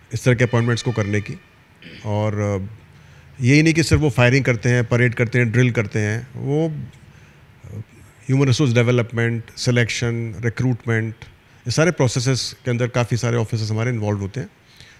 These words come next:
तो अनुभव तो हमारा होता है और, अ, डिसिप्लिन, यस, बहुत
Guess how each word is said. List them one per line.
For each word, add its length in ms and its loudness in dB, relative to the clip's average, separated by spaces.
तो 60 -6
अनुभव 240 4
तो 100 2
हमारा 200 4
होता 260 2
है 120 -4
और, 360 2
अ, 800 -4
डिसिप्लिन, 440 4
यस, 340 2
बहुत 220 -2